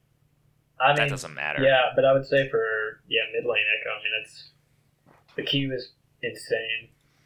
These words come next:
Speaker 1: And it's not insane, but I feel like, uh,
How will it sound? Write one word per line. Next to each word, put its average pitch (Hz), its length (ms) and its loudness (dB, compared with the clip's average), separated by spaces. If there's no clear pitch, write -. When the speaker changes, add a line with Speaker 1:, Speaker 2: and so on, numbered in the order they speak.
Speaker 1:
And 131 140 2
it's - 680 -8
not 196 160 4
insane, 143 440 2
but 135 120 2
I 131 80 2
feel 135 220 0
like, 123 260 0
uh, 113 480 2